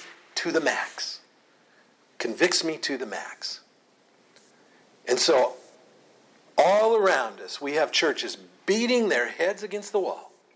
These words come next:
trying to figure out how to grow the church. How do we grow the church? How do we get people in the church?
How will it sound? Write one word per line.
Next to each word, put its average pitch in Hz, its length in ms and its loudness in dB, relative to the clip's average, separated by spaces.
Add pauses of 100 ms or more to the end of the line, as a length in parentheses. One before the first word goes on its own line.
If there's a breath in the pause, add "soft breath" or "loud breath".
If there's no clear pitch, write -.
(840)
trying 180 240 4
to 196 60 2
figure 185 200 4
out 120 80 4
how 127 140 2
to 135 80 0
grow 135 200 2
the 131 80 -6
church. - 260 -10
How 117 140 -4
do 139 60 -6
we 135 100 -4
grow 131 200 -4
the 135 80 -10
church? - 260 -10
How 135 200 -4
do 139 120 -8
we 143 60 -12
get 151 120 -12
people 139 260 -12
in 139 60 -12
the 131 60 -16
church? 110 280 -14